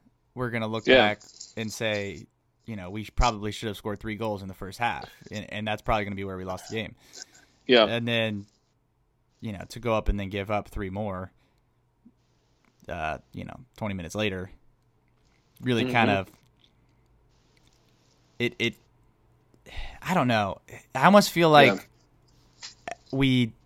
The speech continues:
Speaker 1: didn't play as bad as the scoreline reflected, and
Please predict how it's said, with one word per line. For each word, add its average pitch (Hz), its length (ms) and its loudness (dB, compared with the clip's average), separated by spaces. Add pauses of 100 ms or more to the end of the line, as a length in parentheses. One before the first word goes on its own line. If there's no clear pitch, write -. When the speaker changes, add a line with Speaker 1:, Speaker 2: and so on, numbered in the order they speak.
(400)
Speaker 1:
didn't 156 320 6
play 147 340 6
as 127 140 4
bad 127 340 8
as 120 100 2
the 127 80 -4
scoreline 120 500 4
reflected, 127 600 -2 (1900)
and 123 180 4